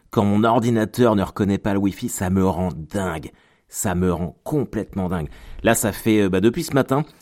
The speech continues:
j'arrête pas de mettre désactiver le Wi-Fi, réactiver le Wi-Fi pour qu'il le prenne en compte. Ça me fait péter un câble. Ça me rend ouf. Je dois avoir un problème, je pense. Je pense que j'ai un souci de management de la colère. Ça me casse les couilles. C'est, limite, je pourrais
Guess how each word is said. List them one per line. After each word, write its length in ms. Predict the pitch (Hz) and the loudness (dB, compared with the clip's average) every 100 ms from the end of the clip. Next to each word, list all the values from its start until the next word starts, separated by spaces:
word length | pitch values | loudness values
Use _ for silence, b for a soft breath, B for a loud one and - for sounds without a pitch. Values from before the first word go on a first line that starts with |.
| - | -6
j'arrête 340 | 98 101 107 | -2 -2 -2
pas 160 | - 143 | 2 2
de 80 | 123 | 4
mettre 300 | 120 - 95 | 2 0 -6
désactiver 800 | 87 123 110 120 - 127 110 107 | 2 4 4 0 -2 -2 2 4
le 40 | |
Wi-Fi, 360 | 101 107 - 120 | 2 -4 -2 0
réactiver 580 | 104 123 117 - 113 113 | 2 0 -2 -6 0 2
le 60 | |
Wi-Fi 280 | 107 104 135 | 2 0 -2
pour 200 | 95 90 | -2 -6
qu'il 160 | 98 90 | -4 -2
le 100 | 82 | -2
prenne 300 | - 107 104 | -2 -2 -2
en 100 | 92 | -2
compte. 300 | 127 131 - B B B | -4 -6 -8 B B B
Ça 240 | - 123 | -2 2
me 140 | 139 147 | 2 2
fait 280 | - 180 | 4 4
péter 720 | 180 - _ 254 233 - 214 160 | 4 -2 _ 0 0 4 4 4
un 140 | 139 | -2
câble. 340 | - 107 90 - _ _ _ _ _ | -4 -6 -6 -12 _ _ _ _ _
Ça 220 | - 139 | -2 4
me 120 | 165 | 8
rend 220 | 165 165 165 | 8 6 6
ouf. 220 | 175 117 | 4 4
Je 60 | 117 | 0
dois 120 | 113 | 2
avoir 180 | 113 110 | 4 4
un 60 | |
problème, 300 | 107 135 131 | 4 6 6
je 80 | 110 | 4
pense. 220 | 104 92 - | 0 -2 0
Je 100 | - | 4
pense 180 | 185 | 6
que 80 | 180 | 6
j'ai 80 | 147 | 4
un 140 | 135 | 2
souci 360 | 123 135 - 143 | 0 -4 2 6
de 100 | 117 | 6
management 460 | 110 110 107 117 117 | 4 2 0 0 2
de 160 | 92 | 2
la 140 | 90 - | 0 -2
colère. 280 | 104 95 - b b b b - | -4 -4 -8 b b b b -6
Ça 240 | 120 104 | -2 0
me 300 | 110 123 127 - _ - | 2 2 0 -6 _ 0
casse 500 | 185 170 165 - - | 4 6 4 2 -2
les 180 | 143 143 | -2 -2
couilles. 460 | - 165 165 151 95 B | 2 6 8 8 4 B
C'est, 220 | - - 123 | -6 -2 6
limite, 260 | 151 190 | 8 8
je 80 | - | 4
pourrais 220 | 113 104 | 0 -2